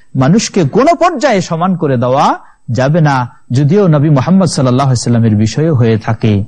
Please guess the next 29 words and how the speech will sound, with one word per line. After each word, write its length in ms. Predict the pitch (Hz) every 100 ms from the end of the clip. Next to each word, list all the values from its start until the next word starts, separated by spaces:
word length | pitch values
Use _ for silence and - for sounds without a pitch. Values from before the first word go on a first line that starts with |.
| _ _ -
অতএব 420 | 113 123 110 107 -
সবসময় 560 | - 123 113 131 117
এই 140 | 110 113
বিষয়গুলি, 580 | 113 113 156 147 156
এই 120 | 151 127
কথাগুলি 560 | 151 196 220 254 269 262 -
আমাদেরকে 480 | - 151 117 113 117
খুব 160 | - 110
সচেতনতার 640 | - 113 156 139 117 110
সাথে 260 | - 113
বলতে 340 | 107 120 139 151
হবে, 380 | 139 135 139 120 _ _ -
খুব 160 | 147
স্মরণ 300 | 120 156 185
রাখতে 300 | 214 196 -
হবে 200 | 185 180
সূক্ষ্মভাবে 640 | 170 170 170 170 165 156 151 - _
যে 80 | 135
আমরা 240 | 127 120 113
কখন 240 | 117 -
নাকি 280 | 165 143 123
কথা 220 | 117 113 151
বলতে 320 | 135 143 202
গিয়েও 180 | 147 123
শিরকের 340 | - 110 113
মধ্যে 260 | 110 104 104
লিপ্ত 280 | 104 -
হয়ে 220 | 131 123 110
যাই। 280 | 110 107